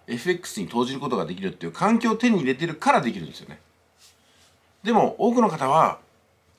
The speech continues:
生活費を稼ぎながら、一日に十時間、十二時間、もしくはもうちょっと長い時間を、うん、絶対必要な固定時間に取られながら、エフエックスに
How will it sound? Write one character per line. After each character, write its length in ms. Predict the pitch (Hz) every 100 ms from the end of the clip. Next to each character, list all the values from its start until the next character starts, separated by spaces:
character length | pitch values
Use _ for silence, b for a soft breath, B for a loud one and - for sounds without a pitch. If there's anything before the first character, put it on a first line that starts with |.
| _
生 240 | - 170
活 240 | 170 170 170
費 100 | 135
を 60 |
稼 280 | 117 - 135
ぎ 20 |
な 120 | 151 120
が 80 |
ら、 280 | 110 139 76 - _ _ _ _ _ _ _ _
一 220 | 120 135
日 200 | 160 151
に 60 | 113
十 160 | 107 131
時 80 |
間、 200 | 131 107
十 160 | 85 104
二 140 | 123
時 80 | 117
間、 180 | 107 - - _ _
も 120 | 160
し 80 | 165
く 80 | 170
は 60 |
も 200 | 120 131
う 20 |
ち 100 | 160
ょ 20 | -
っ 20 |
と 200 | 113 80
長 220 | 107 127
い 100 | 107
時 80 | 92
間 240 | 85 78
を、 240 | 139 92 - b b b b b _
う 540 | - 82 69 - - -
ん、 40 |
絶 180 | 123 170
対 180 | 214 214
必 200 | - 202
要 60 |
な 260 | 196 165 - -
固 120 | 147
定 180 | 190 190
時 100 | 175
間 140 | 135
に 80 | 95
取 120 | 110
ら 80 | 113
れ 60 |
な 120 | 117 92
が 80 |
ら、 140 | 78 -
エ 80 | 156
フ 120 | 160
エ 40 | 233
ッ 100 | 233
ク 60 |
ス 160 | - 165
に 300 | 175 113